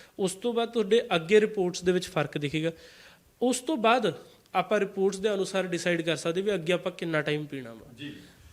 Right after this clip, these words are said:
Speaker 2: ਅੱਛਾ, ਤੇ ਫਿਰ ਜਿਹੜੇ ਇਹ ਤੇਜ਼ ਪੱਤਾ ਹੈਗਾ ਜੀ, ਯੋਧਾ ਜੀ, ਇਹਨੂੰ ਕੰਜ਼ਿਊਮ ਕਰਨ ਦਾ, ਇਹ ਤੋਂ ਫਾਇਦਾ ਲੈਣ ਦਾ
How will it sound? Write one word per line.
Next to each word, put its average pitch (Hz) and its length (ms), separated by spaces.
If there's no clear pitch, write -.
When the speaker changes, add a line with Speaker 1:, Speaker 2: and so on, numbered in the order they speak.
Speaker 2:
ਅੱਛਾ, 185 200
ਤੇ 185 140
ਫਿਰ 196 140
ਜਿਹੜੇ 170 300
ਇਹ 180 140
ਤੇਜ਼ 139 360
ਪੱਤਾ 139 460
ਹੈਗਾ 101 380
ਜੀ, 98 300
ਯੋਧਾ 117 260
ਜੀ, 143 160
ਇਹਨੂੰ 196 480
ਕੰਜ਼ਿਊਮ 131 520
ਕਰਨ 127 400
ਦਾ, 123 380
ਇਹ 123 80
ਤੋਂ 151 200
ਫਾਇਦਾ 113 420
ਲੈਣ 110 320
ਦਾ 113 340